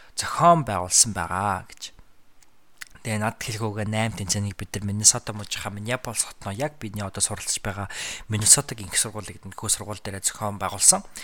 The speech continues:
Тэгээ энэ зохион байгуулсан тэмцээнд маань Америкийн Нэгдсэн Улсаар тархан суурьшсан Монгол оюутан хийгээд залуучууд, хөдөлмөрлөгч буй залуучууд маань хүрэлцэн ирж оролцож, а,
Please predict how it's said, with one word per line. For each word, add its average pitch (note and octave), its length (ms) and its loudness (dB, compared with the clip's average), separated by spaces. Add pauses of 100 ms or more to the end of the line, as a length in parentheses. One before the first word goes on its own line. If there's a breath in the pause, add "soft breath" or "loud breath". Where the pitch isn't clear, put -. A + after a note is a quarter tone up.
(280 loud breath)
Тэгээ G#2+ 240 -4
энэ A2 80 -2
зохион A2 400 -2
байгуулсан G#2 400 -8
тэмцээнд A2 480 -4
маань G2+ 240 -4
Америкийн G#2 400 -8
Нэгдсэн G2 320 -6
Улсаар - 240 -2 (400 loud breath)
тархан F3+ 400 0
суурьшсан G#2+ 800 2
Монгол G#2+ 320 -6 (320)
оюутан G2 480 -6
хийгээд F#2 400 -12
залуучууд, G2+ 800 -6
хөдөлмөрлөгч - 720 -2
буй A2 240 -6
залуучууд - 480 -8
маань F#2+ 160 -8
хүрэлцэн G#2+ 400 -4
ирж G2 160 -8
оролцож, G2+ 720 -6 (480 loud breath)
а, - 480 -8